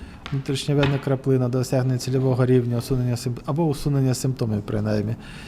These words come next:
Ну, цільовий рівень тисяча нанограм на мілілітр.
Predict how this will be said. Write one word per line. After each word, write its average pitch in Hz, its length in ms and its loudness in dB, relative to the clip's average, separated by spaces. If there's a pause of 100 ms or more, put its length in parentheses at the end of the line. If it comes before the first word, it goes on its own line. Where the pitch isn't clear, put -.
(240)
Ну, 233 120 -2
цільовий 180 400 4
рівень 190 300 4
тисяча 170 400 -2
нанограм 135 420 2
на 131 80 2
мілілітр. 160 640 2